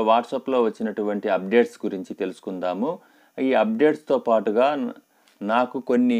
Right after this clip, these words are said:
ఫీచర్స్ చాలా ఇంట్రెస్టింగ్‌గా అనిపించాయి. ఆ ఫీచర్స్ గురించి కూడా, నేను టిప్స్ గురించి కూడా మీకు తెలియజేస్తాను. అలానే WhatsApp-లో చాలా టిప్స్ వచ్చి ఉన్నాయి.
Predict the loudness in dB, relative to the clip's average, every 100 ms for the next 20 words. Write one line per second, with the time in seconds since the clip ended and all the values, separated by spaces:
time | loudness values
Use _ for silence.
0 | -2 -4 -4 -4 -6 0 2 4 0 0
1 | -2 -2 -2 0 -2 -6 -8 -2 -2 0
2 | -2 0 0 0 -2 0 -4 -4 -8 -8
3 | -8 -6 -2 0 -2 -4 -6 -8 -6 -6
4 | -6 -6 -6 -4 -6 -4 -4 -4 -6 -6
5 | -4 -2 -4 -6 -8 -6 -6 -8 _ _
6 | _ -2 -2 0 0 0 0 -4 -2 -2
7 | 2 4 4 2 -2 -2 -4 -4 -8 -6
8 | -4 -4